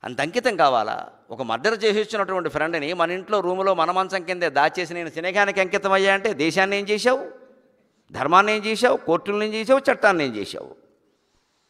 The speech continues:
కోర్టులు, చట్టాలు, ధర్మాలు ఉన్నది నీ స్నేహితుడిని మంచం కింద దాచడానికా? అదే స్నేహధర్మం. వాడు మర్డర్ చేశాడని తెలుసున్నప్పుడు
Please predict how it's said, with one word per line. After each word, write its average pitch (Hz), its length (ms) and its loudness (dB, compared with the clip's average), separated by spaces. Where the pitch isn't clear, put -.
కోర్టులు, 202 340 0
చట్టాలు, 208 460 6
ధర్మాలు 202 400 6
ఉన్నది 214 220 0
నీ 196 140 -2
స్నేహితుడిని 196 440 -2
మంచం 202 280 2
కింద 185 160 0
దాచడానికా? 143 680 4
అదే 220 160 6
స్నేహధర్మం. 220 560 2
వాడు 156 140 4
మర్డర్ 135 360 2
చేశాడని 226 280 4
తెలుసున్నప్పుడు 175 600 -2